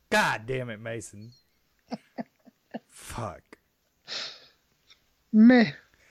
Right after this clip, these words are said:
Speaker 1: <laughs> Motherfucker. Oh, God. I don't wanna talk anymore about it. You know, it upset me. I love this
Speaker 2: That's weird.
Speaker 1: movie, and you gotta watch it for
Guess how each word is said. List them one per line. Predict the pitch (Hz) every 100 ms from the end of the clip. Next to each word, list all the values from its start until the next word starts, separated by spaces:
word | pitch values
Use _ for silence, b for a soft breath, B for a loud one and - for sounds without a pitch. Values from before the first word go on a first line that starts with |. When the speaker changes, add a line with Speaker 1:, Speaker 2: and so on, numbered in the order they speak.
| -
Speaker 1:
<laughs> | 960 1077 1077 831 622
Motherfucker. | - - 180 - - 131 113 - 135 131 120 139 - _ _ _ 214 - _ _ _ _ _ _ _ - - 440 - _ _ _ _ _ b b b b b -
Oh, | 127 120 107
God. | 113 110
I | 113 190
don't | 285
wanna | 196
talk | 240 226 233
anymore | 165 147 135
about | 120 120 113
it. | 120
You | 208
know, | 190 185 202
it | 190 202
upset | 233 - 196 143
me. | 120 117 - _ _ _ _ _ _ _ _ _
I | 170
love | 180 170
this | 208
Speaker 2:
That's | 170
weird. | 190
Speaker 1:
movie, | 151 160 160 _ _ - _ _ _ -
and | 143 143
you | 151
gotta | 165 165 147
watch | 151 165 -
it | 135 -
for | 147 127 120